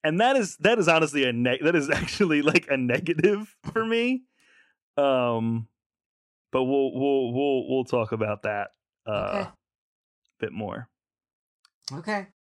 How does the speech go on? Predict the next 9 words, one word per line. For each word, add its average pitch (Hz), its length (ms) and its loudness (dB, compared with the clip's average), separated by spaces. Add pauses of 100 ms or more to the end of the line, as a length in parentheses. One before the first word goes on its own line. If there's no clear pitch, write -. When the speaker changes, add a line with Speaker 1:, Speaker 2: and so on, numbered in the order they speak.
(140)
Speaker 2:
Wha-, 123 220 -16
whatever 160 280 -8
you 208 60 -10
say, 226 240 -8
Ronnie. 156 380 -6 (360)
Speaker 1:
<laughs> 135 40 -8 (2000)
Do 151 80 -6
we 165 80 4
wanna, 170 280 2